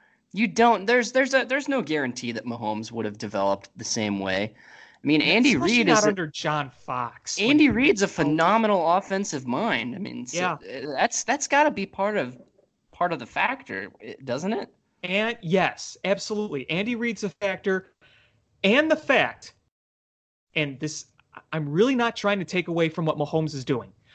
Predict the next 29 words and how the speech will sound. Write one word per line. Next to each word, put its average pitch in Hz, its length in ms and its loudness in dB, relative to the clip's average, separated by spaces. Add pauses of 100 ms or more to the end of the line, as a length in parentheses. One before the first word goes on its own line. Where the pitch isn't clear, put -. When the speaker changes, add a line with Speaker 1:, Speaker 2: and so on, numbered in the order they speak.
Speaker 2:
but 202 100 6
how 294 300 2
many 339 160 2
of 277 80 2
his 254 120 0
touchdowns 135 600 0
have 170 180 -2
been 170 300 0 (160)
ten-yard 233 600 2
dump 190 260 2
passes, 143 560 -4
which 147 240 -4
tur-, - 120 -8 (340)
turned 220 180 0
into 196 160 0 (180)
fifty 233 280 0
yards 135 600 2 (260)
Speaker 1:
Well, 190 120 2
a 190 40 4 (100)
Speaker 2:
because 165 100 2
Speaker 1:
few, 160 240 0
a 151 120 -10
Speaker 2:
the 143 80 0
Speaker 1:
few 196 260 0
Speaker 2:
rest 214 80 8
of 143 60 -4
Speaker 1:
this 147 120 2
Speaker 2:
the 175 60 4
offense 165 120 4